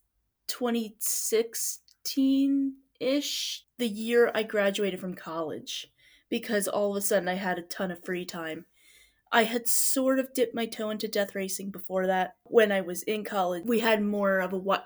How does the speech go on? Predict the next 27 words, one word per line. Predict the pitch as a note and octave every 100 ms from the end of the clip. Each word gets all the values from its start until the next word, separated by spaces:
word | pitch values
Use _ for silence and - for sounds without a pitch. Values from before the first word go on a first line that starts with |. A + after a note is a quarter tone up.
| A3
we | A3
had | G#3
a |
wider | G3+ F#3+ F#3
selection | F3 E3+ E3 G3 F3
at | - -
my | D#3+
school. | - F3+ E3+ E3 - _
I | A#3
work | G3+ G#3 G3+ -
in | G#3+ F#3+
theater, | F3+ G#3 G#3 B3 D#4+ - _ _ _ -
which | A3 A3
is | -
going | A3
to | G3+
become | G#3 G#3
relevant | F#3+ F#3+ G3 -
later. | F#3 G3 D4 - -
A |
lot | G#3 G3
of | F#3+
my | F#3+
favorite | G3 F#3 G3
movies | F#3 F#3
are | F3
musicals. | F3+ F3+ F#3+ G3+ G3+ G#3 -